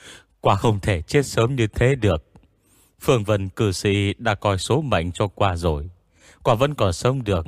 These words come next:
bốn mươi năm nữa. Không thể chết vào lúc này được. Ai, đây là số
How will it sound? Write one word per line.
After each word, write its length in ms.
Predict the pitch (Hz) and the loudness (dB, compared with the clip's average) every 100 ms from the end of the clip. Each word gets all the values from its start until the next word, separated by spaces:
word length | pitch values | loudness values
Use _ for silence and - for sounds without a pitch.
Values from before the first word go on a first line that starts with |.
| 90 - - | -8 -10 -2
bốn 220 | 127 165 | 0 2
mươi 140 | 120 98 | 0 0
năm 300 | 95 92 92 | -2 -2 0
nữa. 340 | 98 120 156 _ _ _ - | -2 -2 -12 _ _ _ -4
Không 200 | 151 123 | 0 0
thể 180 | 95 82 | 0 0
chết 240 | 131 113 104 101 | 0 -2 -4 -10
vào 200 | - 92 | -4 0
lúc 260 | 85 151 - | 2 0 0
này 220 | 107 85 | -2 -2
được. 340 | 76 87 71 - _ _ _ _ _ _ _ _ _ | 0 -2 -2 -6 _ _ _ _ _ _ _ _ _
Ai, 680 | 85 82 78 76 71 69 _ _ _ _ _ _ | -6 -4 -4 -6 -10 -14 _ _ _ _ _ _
đây 160 | - 101 | -2 0
là 180 | 87 71 | 0 -2
số 320 | - 104 | -2 0